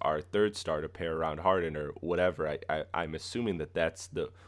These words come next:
what management is pitching to Harden, while also just acquiring picks, be-,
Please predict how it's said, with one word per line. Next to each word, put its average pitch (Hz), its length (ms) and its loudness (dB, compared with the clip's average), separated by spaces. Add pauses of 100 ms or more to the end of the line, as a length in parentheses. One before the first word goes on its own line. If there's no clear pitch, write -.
(160)
what 85 160 2
management 82 580 -2
is - 140 -10
pitching - 500 -4
to 78 180 -4
Harden, 78 460 -2 (300)
while 92 260 6
also 87 480 4
just - 260 -4
acquiring 82 520 -2
picks, - 280 -4
be-, - 360 -12